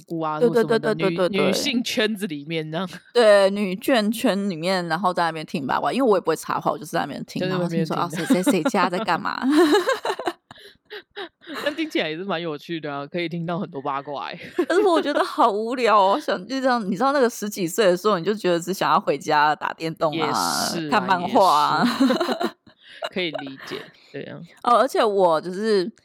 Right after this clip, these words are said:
Speaker 2: 他们都会说，就是我，因为是女生，然后他就会说叫我不要去玩什么冲天炮啊。
Speaker 1: 就是危险性的玩乐，你就没办法跟这样。
Speaker 2: 对，对，对，对，对，对，对。然后还有像是，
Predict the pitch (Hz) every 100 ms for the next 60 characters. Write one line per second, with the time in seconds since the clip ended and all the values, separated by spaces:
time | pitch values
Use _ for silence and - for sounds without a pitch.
0 | _ - 330 269 214 226 226 226 190 175
1 | 160 175 185 156 151 135 - - 196 196
2 | 208 170 131 - 143 139 143 135 202 -
3 | 170 196 185 185 185 185 254 170 156 156
4 | 147 185 143 - 151 156 - 175 143 131
5 | 147 - 160 147 147 147 127 - 127 113
6 | 90 90 - - - - _ _ _ 208
7 | 196 185 170 - 180 180 156 190 170 143
8 | 139 160 165 143 156 135 156 147 117 -
9 | 113 127 120 107 156 _ 240 220 208 214
10 | 220 202 190 175 175 156 165 165 190 214
11 | - 175 165 160 151 147 - 190 170 -
12 | 170 151 143 -